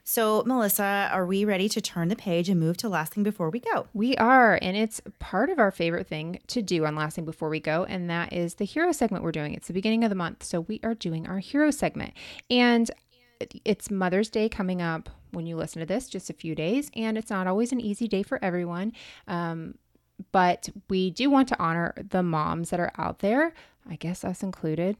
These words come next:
Speaker 2: Let's honor us too. We can be honored
Speaker 1: Yeah.
Speaker 2: as well. <laughs>
Speaker 1: Yeah.
Speaker 2: But, um,
Speaker 1: Hey, someone's gotta do it.
Speaker 2: <laughs> so I looked for in our, in our email through, um, the heroes that have been nominated, and I just typed in the word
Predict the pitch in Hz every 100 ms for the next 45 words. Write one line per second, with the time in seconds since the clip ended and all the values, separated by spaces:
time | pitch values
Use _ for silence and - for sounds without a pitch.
0 | - 311 - 185 160 - 156 - 151 -
1 | - 285 311 285 190 156 156 180 107 -
2 | - - - - 277 - - - - 403
3 | 190 285 277 - 240 233 370 302 220 160
4 | 208 - - 254 - 320 247 262 254 262
5 | 330 247 - 247 - 226 214 196 180 185
6 | 190 170 165 - 262 277 180 180 - 170
7 | 165 160 - 147 151 160 - - 175 160
8 | 175 165 165 160 175 156 156 170 339 339
9 | 202 202 208 175 165 156 180 170 160 160
10 | 147 147 156